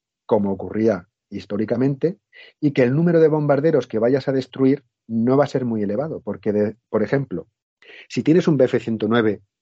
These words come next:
eh, sin ningún armamento extra, solamente con sus dos ametralladoras y su cañoncito que dispara a través del buje, es muy difícil destruir un bombardero en una sola pasada. Con lo cual, al final del juego, si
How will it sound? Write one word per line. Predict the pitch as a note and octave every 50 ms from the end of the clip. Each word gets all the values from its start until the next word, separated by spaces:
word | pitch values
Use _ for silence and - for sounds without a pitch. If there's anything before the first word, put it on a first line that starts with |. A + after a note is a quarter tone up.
| _ _ _
eh, | A2+ G#2+ G#2 G2+ G2 G2 G2 G2 F#2+ F#2 F#2 F#2 E2+ E2 E2 - - _
sin | - - - A#2 G#2
ningún | G#2 G#2 A2 A2+ B2 C3
armamento | B2+ A#2+ A#2+ G#2+ G#2+ G#2+ G#2 G2+ G#2
extra, | A2 B2+ C3 - - A2+ D#3 F3+
solamente | - - B2 A#2 A#2+ B2 A#2 A#2 G#2
con | - G#2+ G2+
sus | - A2 G#2 G2
dos | A#2 A#2 -
ametralladoras | C3 B2 B2 A2 - A2 G#2 G#2 G#2+ A2+ A2 G#2 -
y | G#2+
su | - - G#2+
cañoncito | - G2+ G2 G2 F#2 F#2 - - A#2+ A2 A2 G#2
que | G#2 G#2+
dispara | F2+ F#2+ F#2 - - G#2 G2
a | F#2+
través | F#2 G2 G2 G2+ G2+ F#2+
del | G2 F#2 F2+
buje, | B2+ C3+ - - A2+ E3+ - _ _ _ _ _ _ - - - - - _ _ _ _
es | C3 C#3 C3+
muy | C#3 C#3 D3+ D#3 E3 D#3
difícil | C#3 A#2 - - C3 B2+ - A2 B2 D#3+ -
destruir | - A#2 A#2+ A2+ A#2 - A2+ B2 C3 D3
un | D3 C3+
bombardero | B2+ B2 B2 A#2 A2 G#2+ A2+ A#2 C3 C3+ C3 -
en | A#2 A#2
una | A#2 A2+ G#2+
sola | - A2 G2+ G2
pasada. | F2+ F2+ - D3+ C#3+ F#2 D2+ - _ _ _ _ _ _ _ _ _ _ _
Con | _ - A2
lo | A2 G#2+
cual, | G#2+ C#3+ D3 D#3+ E3 - _
al | B2 A2+
final | G#2+ - A2 A2 B2+ C#3
del | C#3 D#3
juego, | C#3+ - D3+ C#3+ D#3+ D#3
si | - G#2+ G#2